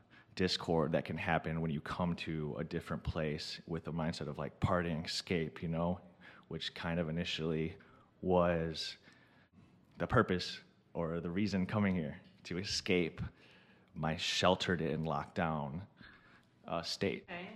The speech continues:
Speaker 2: That's so cool. I, I actually came here to, um, to retire,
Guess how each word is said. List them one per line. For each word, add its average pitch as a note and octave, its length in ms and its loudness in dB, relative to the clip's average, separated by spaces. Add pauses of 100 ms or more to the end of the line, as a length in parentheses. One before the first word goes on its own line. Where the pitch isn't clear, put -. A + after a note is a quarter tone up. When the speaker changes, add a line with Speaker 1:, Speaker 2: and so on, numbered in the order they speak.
(180)
Speaker 2:
That's D#4 240 2
so E4 140 4
cool. A#3+ 220 8
I, F3 280 8 (140)
I B3+ 140 12
actually C#4+ 240 8
came A3 240 12
here G3+ 240 12
to, F#3 320 12
um, D3+ 400 8 (720)
to F#3 140 8
retire, D#3+ 520 6